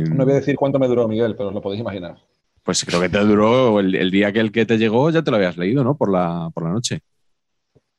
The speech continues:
Speaker 1: La primera sí, por ahí, pero sí es que es maravilloso.
Speaker 2: <laughs> Bueno, bueno, ya, ya veis que, que es buen amigo, Ramón, y,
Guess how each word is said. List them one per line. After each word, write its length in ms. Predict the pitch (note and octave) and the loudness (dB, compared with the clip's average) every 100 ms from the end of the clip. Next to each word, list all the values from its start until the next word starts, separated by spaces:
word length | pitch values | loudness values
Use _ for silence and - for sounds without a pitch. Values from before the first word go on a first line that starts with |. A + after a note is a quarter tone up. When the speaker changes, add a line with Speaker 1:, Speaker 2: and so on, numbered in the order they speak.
| _ | _
Speaker 1:
La 180 | A2+ A2 | -8 -6
primera 260 | G2 G2+ A#2 | -6 -4 -4
sí, 160 | G#2 | -2
por 140 | F2 E2+ | -6 -6
ahí, 100 | F2 | -8
pero 140 | E2+ | -10
sí 80 | - | -12
es 60 | - | -12
que 300 | F#2 E2 F2 | -10 -8 -8
es 240 | E2 F#2 | -12 -14
maravilloso. 520 | F#2 F2 F2 A2+ - - _ _ _ | -10 -10 -10 -12 -14 -20 _ _ _
Speaker 2:
<laughs> 920 | - E3+ - - C3+ - - F#4+ - F#4 _ _ - D3+ D#3+ D3+ - | -12 -4 -2 0 0 0 -2 -8 -10 -18 _ _ -10 -4 0 -2 -4
Bueno, 180 | C2 D2+ | -4 0
bueno, 240 | D#2 D2+ | 0 0
ya, 160 | E2 E2 | 0 2
ya 140 | E2+ | 2
veis 180 | E2+ E2+ | 2 0
que, 540 | - F2+ E2 D#2 D2+ D#2 | 0 0 0 -2 -6 -4
que 60 | |
es 80 | F#2 | 0
buen 160 | F#2+ F#2+ | 0 2
amigo, 480 | F#2 G#2 A#2 C3+ - _ _ | 2 4 2 0 -6 _ _
Ramón, 480 | - F2+ F2+ A2 | -6 -2 0 2
y, 40 | B2 | 2